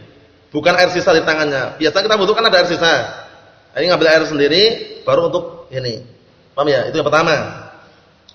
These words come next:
Ai lama arada an yamsah ra'sah, akhadha ma'an famasahahu bima'in ghairi fadli yadayhi. Maksudnya adalah tatkala Rasulullah itu hendak membasuh kepalanya,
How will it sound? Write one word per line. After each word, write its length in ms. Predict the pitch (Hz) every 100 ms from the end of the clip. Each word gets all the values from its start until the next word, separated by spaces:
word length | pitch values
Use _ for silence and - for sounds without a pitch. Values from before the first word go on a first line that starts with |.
| _ _ _ _
Ai 400 | 160 208 254 247 - - - - - - - _ _ _ _ _ _
lama 320 | 143 208 226
arada 400 | 196 208 247 233
an 160 | 202 190
yamsah 320 | 214 196 185
ra'sah, 640 | 170 185 - 170 185 - -
akhadha 400 | 247 240 233 202
ma'an 560 | 208 233 208 143 113
famasahahu 640 | 180 185 180 190 190 196 170
bima'in 440 | 170 170 190 196 190 - - - - -
ghairi 480 | 139 190 240 202 175
fadli 400 | 190 160 156 151
yadayhi. 480 | 131 139 131 117 - - -
Maksudnya 400 | 180 196 175 220
adalah 480 | 196 220 220 - -
tatkala 560 | 208 - 254 254 220
Rasulullah 400 | 208 - 202 196
itu 80 | 190 180
hendak 320 | 196 185 185
membasuh 720 | 180 180 151 180 - 196 - -
kepalanya, 880 | 165 160 151 135 123 131 156 185 190